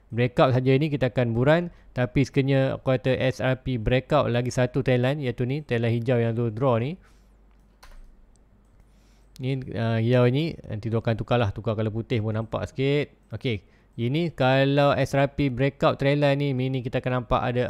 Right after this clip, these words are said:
opportunity untuk S R P akan buat higher high ataupun all time high baru. So, all time high baru kat mana? Iaitu berada di tiga point empat. Dan mini kalau breakout lagi, mini kita nampak, kita boleh tengok lah, uh,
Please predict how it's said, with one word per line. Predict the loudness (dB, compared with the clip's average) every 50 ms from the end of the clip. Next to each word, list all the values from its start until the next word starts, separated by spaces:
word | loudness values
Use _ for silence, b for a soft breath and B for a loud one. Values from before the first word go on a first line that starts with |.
| -2 -4
opportunity | -2 -2 -2 -2 -2 -4 -6 -6 -6 -6 -4 -2 -2 0 0 -2 -4
untuk | -4 -4 -4 -4 -4 -6 -6 -4 -2 -2 -2 -2 -2
S | -2 -2 -2 -2 -2 -4
R | -2 -2 -2 -4 -4
P | -6 -4 -4 -4 -4
akan | -4 -4 -4 -4 -4 -4
buat | -2 -2 0 2 0 0 -2 b b b b b b b b -2
higher | 0 0 2 2 2 2 0 2
high | 2 0 0 0
ataupun | -2 -6 -4 -4 -4 -4 -2 -2 -4 -2
all | 0 0 0 0 0 -2
time | -2 0 0 0 -2
high | -4 -2 0 0 0 -2 -2 -4 -8 -6
baru. | -2 0 0 2 2 2 0 0 -2 -2
So, | -4 -4 -2
all | -2 -2 0
time | 0 -2 0 0
high | 0 0
baru | 2 2 2 2 2
kat | 0 0 0
mana? | 0 0 0 0 -2 -4 b b b b b
Iaitu | -4 0 0 0 2 0 0 0
berada | 2 2 0 0 0 0 -2 0 0 0
di | 0 0 -2 -4 -4
tiga | -4 -2 0 0 0
point | 2 0 0 2
empat. | 4 4 4 4 4 0 b b b b b -6
Dan | -4 -4 -2
mini | -2 -2 -2
kalau | 0 0 0 0 0
breakout | 0 0 0 2 2 2
lagi, | 2 2 2 0 0
mini | 0 -2 -2
kita | -4 -4 -4 -2 -2
nampak, | -2 -2 -4 -4 -6 -8
kita | -8 -4 -2 0
boleh | 0 0 0
tengok | 0 -2 0 0 -2
lah, | -2 -2 -6 -12 -14 -8
uh, | -6 -4 -2 -2 -2 -4